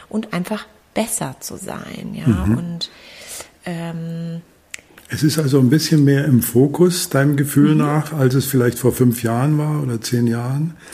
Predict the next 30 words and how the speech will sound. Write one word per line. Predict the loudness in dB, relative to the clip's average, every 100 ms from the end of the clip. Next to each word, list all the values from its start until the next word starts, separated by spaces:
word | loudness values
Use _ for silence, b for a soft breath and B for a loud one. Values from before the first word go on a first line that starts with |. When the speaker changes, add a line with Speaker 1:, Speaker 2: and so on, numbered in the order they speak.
| B B B B B B B _ _
Speaker 1:
Ja, | 0 0 -4
genau. | -6 -4
Also | -6 -6
so | -8
vor | -6 -8
fünf | -6 -6 -6 -10
Jahren | -10 -10 -12
habe | -12 -10
ich, | -12 -16 -16
äh, | -12 -12
das | -12 -12 -10
erste, | -10 -10 -12 -8
äh, | -8 -6
so | -8
ungefähr | -8 -10 -12
vor | -12 -10
fünf, | -8 -8
sechs | -10 -10 -8
Jahren | -6 -6
habe | -8
ich |
das | -8 -10
erste | -8 -8 -6 -6
Mal | -6 -8
von | -8
diesem | -6 -4 -6
Begriff | -8 -10 -12 -10
gehört | -8 -6 -6 -6 -10 -10
und, | -8 -6 -6 -6 -8
ähm, | -8 -8